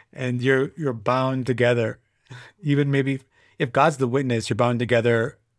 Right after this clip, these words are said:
as long as God is faithful, and he's faithful forever. So you're bound together. And yeah,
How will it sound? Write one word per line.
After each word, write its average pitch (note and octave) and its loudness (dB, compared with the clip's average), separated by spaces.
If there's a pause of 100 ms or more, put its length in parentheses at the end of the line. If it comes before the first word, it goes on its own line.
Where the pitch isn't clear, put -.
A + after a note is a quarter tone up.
(140)
as B2+ -4
long A#2 -2
as A2 -2
God A2+ 0
is A2 -4
faithful, G2+ -4
and G2 -6
he's A2+ -4
faithful A2 -2
forever. A2 -10 (840)
So - -2
you're B2+ 6 (180)
bound B2 -2
together. A#2 -2 (960)
And A2 -4
yeah, C3 -10